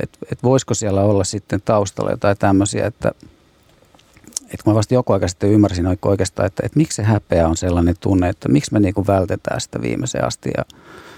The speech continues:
et miksi se on niin kivulias se, tota, tietysti meillä on kaikilla niinku kokemuksia myös siitä häpäisystä, että niinku mä epäilen, että kukaan meistä ei pääse esimerkiksi Suomen koululaitosta läpi sille, etteikö sitä olisi häpäisty siellä,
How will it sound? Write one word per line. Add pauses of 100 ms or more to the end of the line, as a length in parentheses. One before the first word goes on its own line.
(800)
et
miksi
se
on
niin
kivulias
se, (400)
tota, (680)
tietysti
meillä
on
kaikilla
niinku
kokemuksia
myös
siitä
häpäisystä,
että
niinku (100)
mä (180)
epäilen,
että
kukaan
meistä
ei
pääse (300)
esimerkiksi
Suomen
koululaitosta
läpi
sille,
etteikö
sitä
olisi
häpäisty
siellä,